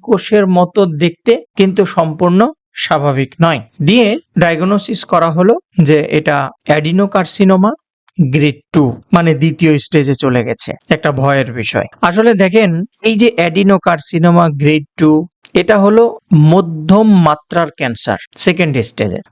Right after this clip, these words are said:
মানে গ্রেড টু অর্থ এখানে বোঝায় টিউমারটি বা টিউমারটা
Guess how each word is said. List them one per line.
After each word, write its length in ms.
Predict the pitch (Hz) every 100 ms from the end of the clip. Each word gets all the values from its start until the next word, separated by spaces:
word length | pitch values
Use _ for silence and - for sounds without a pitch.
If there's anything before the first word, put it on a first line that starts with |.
| -
মানে 400 | 170 202 185 208
গ্রেড 340 | 160 160 208 - -
টু 160 | 214
অর্থ 300 | 202 180 -
এখানে 340 | 196 180 196 185
বোঝায় 600 | 160 147 170 175 143 190 - -
টিউমারটি 920 | 160 175 190 196 - _ 220 226 302 - 170
বা 140 | 160
টিউমারটা 1000 | 160 160 170 180 196 190 - 214 233